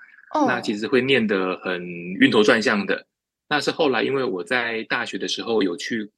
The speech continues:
Speaker 2: 工程顾问公司实习，
Speaker 1: 哦。
Speaker 2: 所以等于说借由这个实习的过程中，比较了解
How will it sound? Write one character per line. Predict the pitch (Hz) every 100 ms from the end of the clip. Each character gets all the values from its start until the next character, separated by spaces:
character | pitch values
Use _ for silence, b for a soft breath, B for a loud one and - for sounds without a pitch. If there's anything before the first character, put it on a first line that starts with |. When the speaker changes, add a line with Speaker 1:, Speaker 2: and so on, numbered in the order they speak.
| -
Speaker 2:
工 | 123
程 | 107
顾 | 104 117
问 | 107
公 | 101 101
司 | - 101
实 | - -
习， | - - - _ _ -
Speaker 1:
哦。 | 285 240
Speaker 2:
所 | 135
以 |
等 | 135 98
于 |
说 | 101 117 120
借 | 127
由 | 120 110
这 |
个 | 117
实 | - 110
习 | -
的 | 95
过 | - 104
程 | - 90
中， | 92 98 98
比 |
较 | 98 113
了 | 101 107
解 | 101 -